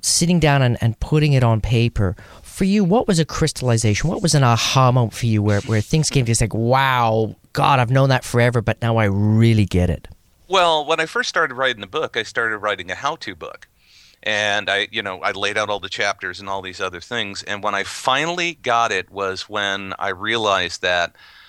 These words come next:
Speaker 2: the real currency inside of my business was the relationships that I was building through face-to-face networking.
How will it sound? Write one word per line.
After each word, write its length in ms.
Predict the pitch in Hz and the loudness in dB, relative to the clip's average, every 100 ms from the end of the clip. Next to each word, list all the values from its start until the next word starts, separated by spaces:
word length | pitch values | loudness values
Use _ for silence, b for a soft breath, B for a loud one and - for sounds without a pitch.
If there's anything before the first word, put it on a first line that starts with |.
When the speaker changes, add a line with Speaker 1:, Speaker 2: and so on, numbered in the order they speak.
| B B - | B B -8
Speaker 2:
the 120 | 117 | -8
real 220 | 101 131 | -2 -4
currency 520 | - - 123 113 113 | -4 -6 -4 -4 -4
inside 360 | 98 95 113 104 | -4 -4 -2 -2
of 100 | 95 | -4
my 200 | 98 107 | -4 -4
business 460 | 101 95 82 92 - | -4 -10 -8 -10 -8
was 220 | 87 - | -10 -10
the 100 | 87 | -12
relationships 760 | 82 87 90 - 92 90 - | -10 -4 -4 -4 -6 -8 -6
that 160 | 90 85 | -4 -4
I 60 | |
was 140 | 82 80 | -4 -6
building 360 | 92 90 82 80 | -6 -4 -6 -10
through 200 | - 82 | -12 -6
face-to-face 600 | 82 82 90 - 76 - | -6 -6 -10 -8 -8 -6
networking. 520 | 82 - - - - | -8 -8 -12 -16 -20